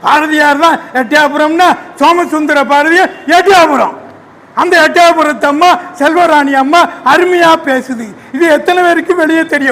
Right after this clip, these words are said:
போகுது? தெரியணும். தமிழுக்கு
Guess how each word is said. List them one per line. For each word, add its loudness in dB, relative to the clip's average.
போகுது? -8
தெரியணும். 2
தமிழுக்கு -4